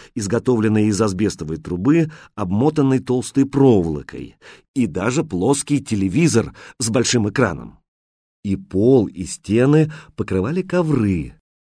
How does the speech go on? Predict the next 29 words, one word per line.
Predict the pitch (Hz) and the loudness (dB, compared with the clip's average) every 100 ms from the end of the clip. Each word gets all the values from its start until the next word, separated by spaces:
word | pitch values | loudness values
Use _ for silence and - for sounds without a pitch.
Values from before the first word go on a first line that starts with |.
| _ - | _ -6
Ковры | 98 92 127 | -2 2 2
висели | 123 104 107 104 | 4 2 0 2
на | 101 101 | 2 2
дверных | 95 92 87 - | 0 -2 -2 -6
проёмах, | - 78 107 170 170 156 - - - - | -10 -6 -2 0 0 -2 -10 -20 -18 -6
и | 208 | -4
спал | - - 127 101 98 | -4 -4 -2 0 0
Клоп | 98 101 95 - | 0 -2 -2 0
на | 87 | -2
ложе | 87 151 165 151 | 0 0 2 0
из | 92 | 0
положенных | - 82 123 170 160 160 | -4 -2 0 2 2 2
друг | 120 87 101 151 | 0 -2 -2 -2
на | 120 | -2
друга | 78 76 85 | -2 -6 -6
ковров. | 110 101 80 - - _ _ _ _ - | -4 -4 -4 -8 -20 _ _ _ _ -6
Их | 180 208 - - | -4 -4 -6 -14
Батон | 95 127 - 156 | -6 -2 2 2
с | 117 | 2
корешем | - 127 92 87 | 4 4 4 -2
по | 78 | -2
запарке | 101 147 196 175 165 | -2 0 -2 0 2
вывезли | 151 175 156 151 156 | 2 2 2 2 0
с | 151 | 0
небольшого | 135 117 110 156 143 | -2 0 -2 -2 -2
склада, | 147 - 160 160 113 - 76 - - - _ | -2 -2 2 4 2 0 -6 -10 -20 -20 _
а | 120 | -8
когда | 104 98 101 | -2 0 0
рассмотрели, | 92 - 98 104 151 220 190 104 80 | 0 -2 -4 -4 0 4 6 4 2